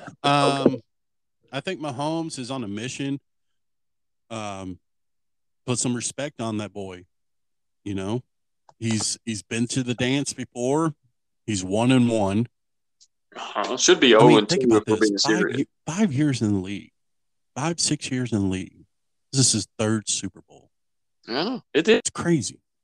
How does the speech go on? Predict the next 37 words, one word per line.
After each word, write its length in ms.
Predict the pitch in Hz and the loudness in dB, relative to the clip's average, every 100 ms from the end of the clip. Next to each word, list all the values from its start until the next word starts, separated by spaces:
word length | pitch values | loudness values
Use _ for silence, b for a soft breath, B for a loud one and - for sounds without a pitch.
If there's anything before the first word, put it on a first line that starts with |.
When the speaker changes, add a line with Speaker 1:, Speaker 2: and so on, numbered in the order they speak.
| _ - | _ -6
Speaker 2:
But 160 | 247 226 | -4 -2
you 100 | 254 | 0
gotta 180 | 339 330 | 0 -2
Speaker 1:
It's 60 | |
Speaker 2:
give 80 | 247 | -2
Speaker 1:
crazy. 280 | 180 202 233 | -2 0 0
Speaker 2:
Andy 160 | 190 147 | 0 0
Reid 280 | 180 208 | -2 0
a 40 | 139 | -2
little 160 | 117 | -2
bit 140 | 110 110 | -2 -4
of 60 | |
credit, 360 | - 131 110 95 | -2 -2 -2 -4
too. 240 | - 131 120 | -6 -4 -2
Man, 100 | 113 | -4
that's 140 | - | -4
a 40 | 117 | 0
Speaker 1:
Oh, 20 | |
Speaker 2:
hell 80 | 143 | 4
of 40 | |
a 40 | 247 | 4
Speaker 1:
absolutely, 480 | - 220 311 269 170 | 6 6 6 4 2
Speaker 2:
coach, 40 | |
Speaker 1:
because 300 | 170 196 160 | 0 -2 -4
Speaker 2:
man. 80 | 190 | -2
Speaker 1:
we 60 | 311 | -2
were 120 | 277 | 0
watching 340 | 190 190 175 | -2 -4 -2
the 60 | 156 | -2
same 280 | - 185 160 | -2 -4 -4
Patrick 380 | 175 175 147 | -8 -8 -8
Mahomes 380 | 123 113 190 202 | -10 -10 -8 -8
that 120 | 143 127 | -10 -10
was 140 | 123 | -10
in 160 | 135 123 | -8 -8
Texas 420 | 170 - 117 - | -8 -10 -8 -10
Tech. 300 | - 233 | -8 -10